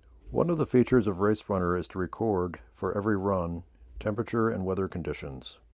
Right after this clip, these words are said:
This information is useful when comparing past runs because temperature and weather conditions have some effect on run speed.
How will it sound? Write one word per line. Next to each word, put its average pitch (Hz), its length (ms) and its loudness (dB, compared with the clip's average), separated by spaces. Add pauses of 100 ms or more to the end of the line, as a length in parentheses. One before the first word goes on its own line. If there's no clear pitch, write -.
(680)
This 135 160 -2
information 135 540 2
is 104 120 2
useful 104 380 2
when 87 140 -2
comparing 98 420 -2
past 95 320 0
runs 85 420 0
because - 360 -4
temperature 110 420 -2
and 98 80 0
weather 104 220 4
conditions 82 500 -4
have 95 180 -2
some 131 220 -2
effect 113 400 -2
on 90 220 -8
run 92 180 -4
speed. 76 420 -8